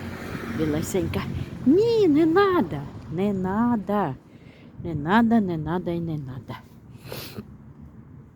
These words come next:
От такі справи. От уже багато вам набалакала, зараз дой-, дойду, дойду додому. Зять ще дома, мабуть, ще не поїхав на роботу.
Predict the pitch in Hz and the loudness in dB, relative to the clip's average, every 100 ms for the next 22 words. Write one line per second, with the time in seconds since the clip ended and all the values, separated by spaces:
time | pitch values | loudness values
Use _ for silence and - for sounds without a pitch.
0 | - - - - - - - - 147 - | -20 -20 -20 -20 -18 -16 -16 -14 -16 -14
1 | - - 131 151 139 135 - - - - | -14 -12 -12 -10 -12 -12 -14 -18 -20 -20
2 | - - - 131 143 147 165 170 170 160 | -20 -20 -12 -8 -8 -6 -4 -2 -2 -4
3 | 165 190 190 202 208 240 262 254 226 208 | -2 -2 0 0 0 0 0 -2 -2 -2
4 | 202 196 196 190 - 196 185 185 220 190 | -2 -4 -2 -4 -4 -6 -6 -4 -2 -2
5 | 190 214 185 196 233 233 208 196 220 185 | -2 -2 -2 -2 2 2 2 2 0 2
6 | 196 180 247 277 277 - - - - - | 0 0 -2 0 -2 -6 -16 -20 -20 -20
7 | - - - - 202 196 - 190 208 233 | -20 -20 -20 -8 -6 -6 -6 -2 2 2
8 | 214 190 185 190 202 - - 185 185 - | 2 0 -4 -4 -10 -10 -10 -6 -6 -6
9 | 208 208 - 196 196 190 190 175 180 - | -8 -6 -6 -2 -2 -2 -4 -4 -8 -8
10 | 190 | -14